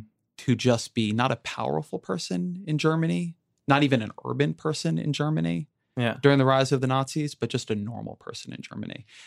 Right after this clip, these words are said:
Speaker 1: And one of the things, and I, I wanna be very clear that I am not in any way analogizing the Nazi Party to anything we have here. I think those analogies are honestly grotesque. But one of the things that is interesting about it, I was reading to try to think about what does it feel like for people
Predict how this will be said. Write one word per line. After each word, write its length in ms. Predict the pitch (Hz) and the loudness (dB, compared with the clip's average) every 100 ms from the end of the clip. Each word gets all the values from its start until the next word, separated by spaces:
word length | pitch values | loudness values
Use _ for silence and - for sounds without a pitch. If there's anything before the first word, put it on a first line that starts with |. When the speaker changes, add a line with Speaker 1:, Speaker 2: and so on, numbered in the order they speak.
| - _ - | -20 _ -2
Speaker 1:
And 240 | 180 196 | 0 0
one 180 | 202 311 | 0 -2
of 120 | 277 | 2
the 80 | 156 | 0
things, 420 | - 117 113 107 | 2 0 0 0
and 100 | 127 | 0
I, 40 | 131 | 0
I 80 | 143 | 0
wanna 180 | 175 190 | 2 0
be 80 | |
very 360 | 127 123 120 113 - | 0 2 2 0 -6
clear 300 | - 110 110 | -10 -6 -4
that 100 | 107 | -6
I 80 | 101 | -6
am 160 | 107 107 | -2 -2
not 300 | 110 110 - | 0 -2 -4
in 120 | 107 | -8
any 200 | 110 107 | -6 -6
way 200 | 117 - | -8 -8
analogizing 680 | - - 110 110 - 107 107 | -8 -6 -6 -6 -6 -8 -8
the 60 | |
Nazi 240 | 113 107 107 | -10 -10 -10
Party 260 | 104 101 | -8 -8
to 100 | 104 | -8
anything 280 | 113 101 101 | -8 -8 -10
we 80 | 57 | -12
have 100 | 107 | -12
here. 120 | - | -12
I 60 | - | -10
think 200 | - 107 | -8 -6
those 160 | 107 110 | -6 -6
analogies 380 | - - - - | -8 -10 -12 -12
are 200 | 107 - | -12 -10
honestly 320 | 110 113 - | -10 -10 -8
grotesque. 580 | 113 110 - 120 - - _ _ - _ _ _ _ | -8 -8 -6 -8 -8 -16 _ _ -20 _ _ _ _
But 140 | 170 | 4
one 120 | 160 277 | 6 2
of 60 | |
the 20 | |
things 140 | 262 170 | 2 2
that 100 | 127 | 2
is 120 | 127 | 2
interesting 420 | 202 156 - 113 | 0 -2 -2 -2
about 180 | 104 107 | -2 -2
it, 40 | |
I 20 | 113 | -2
was 120 | 123 | 0
reading 220 | 170 190 | 0 0
to 60 | 135 | -2
try 220 | - 127 | -2 -2
to 60 | 123 | 0
think 200 | 120 113 | 0 0
about 220 | 113 107 | 0 0
what 120 | 120 | 2
does 120 | 135 | 2
it 100 | 135 | 0
feel 280 | - - 113 | -4 -4 -2
like 180 | 110 127 | -2 -8
for 80 | 110 | -8
people 240 | - - | -8 -6